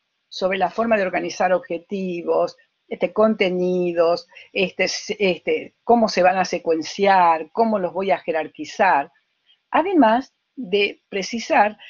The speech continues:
las relaciones que va a haber entre los estudiantes, los saberes y los docentes, y de determinar, por supuesto, la forma en que vamos a concebir la evaluación.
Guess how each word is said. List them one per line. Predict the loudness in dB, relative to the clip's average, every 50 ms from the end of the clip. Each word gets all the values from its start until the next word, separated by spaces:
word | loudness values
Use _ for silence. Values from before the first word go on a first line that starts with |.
| -20 _ -4
las | -2 -2 0
relaciones | 0 0 0 0 0 0 -2 -2 -2 -4 -4
que | 0 0
va | 2
a | 2
haber | 0 0 -2
entre | -4 -6 -6 -6
los | -6 -6 -6 -8
estudiantes, | -14 -12 -8 -8 -6 -2 2 2 2 2 0 -4 -6 -8 -10 -10 -12 -10 -8
los | -8 -8 -6 -2
saberes | 0 0 0 2 0 0 0 -2 -4 -6 -8 -10 -10
y | -8
los | -6 -6 -4
docentes, | -4 -4 0 2 4 4 4 2 -4 -8 -12 -14 -14 -14 -16 _ _ _ _ _ _ _ _ _ _ _ _ _
y | -12 -8 -4
de | -4 -2
determinar, | -2 -2 0 -2 -2 0 0 0 2 0 0 -2 -2
por | -6 -8 -6
supuesto, | -6 -8 -6 -4 -4 -4 -4 -4
la | -2 -2 -2
forma | -2 -4 -4 -2 -2
en | -4 -2
que | -2
vamos | -2 -2 -2 -4 -6 -8
a | -8
concebir | -6 -6 -8 -6 -6 -6 -4 -4 -2 0
la | 0
evaluación. | 2 2 2 2 2 0 -4 -4 -6 -4 -4 -2 -2 -4 -8 -12